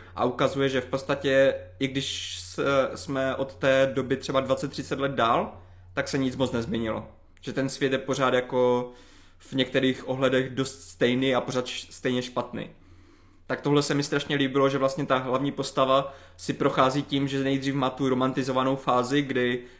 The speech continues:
si fakt myslí, že by bylo lepší žít v té minulosti, a pak, když pochopí, jaké, jaké to, by to ve skutečnosti bylo žít v té minulosti, tak už se jí to tak nelíbí.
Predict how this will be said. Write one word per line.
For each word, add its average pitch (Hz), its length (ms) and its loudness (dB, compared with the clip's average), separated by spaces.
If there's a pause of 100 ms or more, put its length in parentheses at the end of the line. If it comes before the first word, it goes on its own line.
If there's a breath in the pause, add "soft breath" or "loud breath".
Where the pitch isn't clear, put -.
si - 160 -6
fakt 139 200 2
myslí, 131 340 -2
že 135 100 -2
by 135 100 2
bylo 127 200 4
lepší 127 580 0
žít 127 280 -4
v - 60 -18
té 143 100 2
minulosti, 131 720 0 (280 loud breath)
a - 60 -6
pak, 135 260 2
když 131 220 -4
pochopí, 139 460 2
jaké, 131 380 6
jaké 127 200 -2
to, 143 120 -2
by 123 280 -6
to 135 80 -2
ve 123 80 -2
skutečnosti 139 500 -4
bylo 131 300 4
žít 131 200 -4
v - 60 -16
té 135 100 2
minulosti, 127 680 -2 (280 loud breath)
tak 131 140 -4
už 131 120 -6
se 135 80 0
jí 127 60 0
to 131 100 -4
tak 120 120 0
nelíbí. 107 480 0